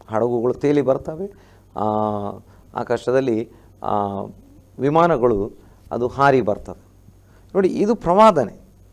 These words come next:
ನೋಡಿ, ಇದು ಯಾವ ರೀತಿಯಾಗಿ ನಮಗೆ ಈ ಕಾಲಘಟ್ಟದಲ್ಲಿ, ಆ, ಕಾಣಿಸ್ತಾ ಉಂಟು. ನಮಗೆ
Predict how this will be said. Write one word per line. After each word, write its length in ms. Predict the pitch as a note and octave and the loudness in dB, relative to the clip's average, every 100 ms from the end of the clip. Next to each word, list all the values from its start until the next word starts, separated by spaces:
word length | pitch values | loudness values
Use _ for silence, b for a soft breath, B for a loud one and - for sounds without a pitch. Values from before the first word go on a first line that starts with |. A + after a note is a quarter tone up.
| b b b - | b b b 0
ನೋಡಿ, 140 | A#3 | 2
ಇದು 600 | G3 A3 A#3+ F#3+ F#3+ - | 2 4 6 6 4 -2
ಯಾವ 300 | A#3+ F3+ A3 | -2 2 4
ರೀತಿಯಾಗಿ 800 | B3 A#3 G#3 F#3+ F#3+ F3+ D#3 F#3+ b b - | 2 0 0 0 2 2 2 -2 b b -10
ನಮಗೆ 360 | D#3+ E3 D3+ D#3 | -2 0 2 0
ಈ 20 | |
ಕಾಲಘಟ್ಟದಲ್ಲಿ, 800 | D#3+ D3+ C#3+ C3+ C3+ B2+ D3 D3+ - - - | 2 4 4 2 -2 -2 -2 -4 -10 -18 -12
ಆ, 140 | - A#2+ | -6 -6
ಕಾಣಿಸ್ತಾ 540 | - B2+ C#3+ C#3+ - | -4 -4 -2 -4 -6
ಉಂಟು. 320 | D#2+ - - - - - - - | -6 -8 -20 -20 -20 -20 -20 -6
ನಮಗೆ 540 | D3 D#3+ C#3+ C3+ A#2+ | 0 2 2 2 0